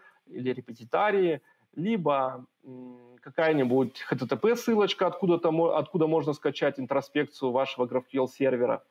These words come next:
И получается, что ваша текущая схема, а, сравнивается с какой-то другой схемой из ветки мастер, либо с какого-то боевого сервера,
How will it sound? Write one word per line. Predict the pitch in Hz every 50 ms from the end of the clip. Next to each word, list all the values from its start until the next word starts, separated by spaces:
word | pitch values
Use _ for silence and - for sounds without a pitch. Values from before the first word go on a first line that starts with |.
| _ _ _ _ _ _ _ _
И | - - 180 202 214 214 202
получается, | - - 165 170 180 175 - 233 233 233 208 220 - 202 185
что | 170 - - - - 185 180 180 180 175 175 170 165 147 - - - - -
ваша | - 113 156 180 180 175 - - 165 147 151
текущая | 156 - 190 - - 285 - - - 185 170
схема, | 165 - - - 202 196 190 170 156 147
а, | 139 131 127 127 127 - - 143 135 131 131 127 127 131
сравнивается | 131 - 202 196 185 160 151 147 143 143 143 - 156
с | 139
какой-то | - 180 175 - 190 175 175 165 151
другой | 139 147 165 180 170 180 175 160
схемой | 170 - - 170 160 160 147 139 131 127 123 120 117 107 113
из | - - 139 127 131
ветки | 151 160 160 - 143
мастер, | 139 147 160 165 151 - - - 135 127
либо | 131 131 135 123 123
с | 131 -
какого-то | - 143 - 151 147 139 131 - 131
боевого | 120 139 135 139 135 151 156 143 135 131
сервера, | - - 143 147 156 170 220 233 247 269